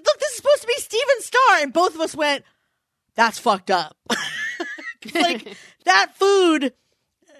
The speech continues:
Speaker 1: I, I've seen dog food look more appetizing.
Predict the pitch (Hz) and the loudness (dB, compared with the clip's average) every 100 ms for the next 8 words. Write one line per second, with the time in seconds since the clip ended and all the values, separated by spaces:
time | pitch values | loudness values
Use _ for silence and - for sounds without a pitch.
0 | _ _ 247 - 349 - 392 349 247 311 | _ _ -8 0 0 2 -6 -6 2 4
1 | 339 254 311 277 247 226 240 214 208 196 | 4 2 -4 0 -2 0 -2 0 0 -2
2 | 202 180 165 160 107 | -2 -2 -4 -10 -16